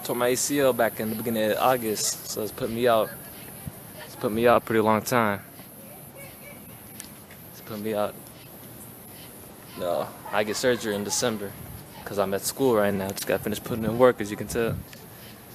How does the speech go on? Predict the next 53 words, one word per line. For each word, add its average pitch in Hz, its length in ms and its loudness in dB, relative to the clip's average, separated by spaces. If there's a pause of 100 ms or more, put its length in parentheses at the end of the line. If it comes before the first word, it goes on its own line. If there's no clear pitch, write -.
(200)
So 98 460 -4 (1400)
all 113 160 6
I 107 40 2
can 107 120 -6
do 117 80 -2
is 113 80 -2
upper 110 140 -2
body 117 260 2
is 104 60 -6
what 104 100 -10
the - 60 -12
doctor 117 300 4
told 113 200 2
me. 101 120 -12 (880)
So - 160 -6
I 98 60 -2
can't 107 200 -2
really 107 200 2
hoop 127 260 2 (340)
like 101 120 -2
I 104 60 4
love 113 220 4
to - 60 -10
do. 123 80 -2
You 110 160 -4
know, 110 100 -2
I 110 60 4
love 113 240 2
to 120 60 -6
go 113 140 0
and 117 100 -4
hoop, 120 200 -2 (840)
play 110 160 4
games, 113 480 0
shoot 101 140 -4
around. 117 500 2 (160)
All 110 140 4
I 110 60 2
can 117 100 -8
do 127 120 -4
is 113 80 -6
shoot - 120 -8
around 120 320 2
because 101 520 -6 (540)
torn 107 240 2
A 107 80 0
C 131 160 0
L, 139 80 4
you 117 80 0
can't 107 240 -2
do 127 100 2
much 113 300 -2
really. 101 200 2